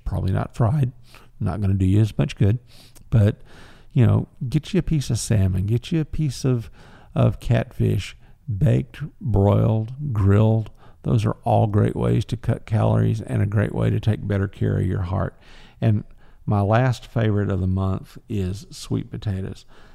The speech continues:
This may be one of the most perfect foods, and it is National Sweet Potato Month. So with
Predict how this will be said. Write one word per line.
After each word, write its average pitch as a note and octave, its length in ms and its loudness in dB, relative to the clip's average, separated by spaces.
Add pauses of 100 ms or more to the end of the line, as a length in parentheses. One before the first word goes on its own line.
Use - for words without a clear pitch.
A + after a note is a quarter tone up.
(220)
This F3 240 -6
may B2+ 140 0
be G2+ 180 0
one G2+ 200 2
of F2+ 60 0
the F#2 80 0
most F#2+ 360 -2 (240)
perfect - 560 -2
foods, F#2 500 -2
and A2 100 0
it A#2+ 100 0
is G2 160 0
National G2+ 520 0
Sweet A#2 340 -4
Potato G2+ 380 -2
Month. F#2+ 320 -2 (380)
So A#2+ 200 2
with G2+ 240 2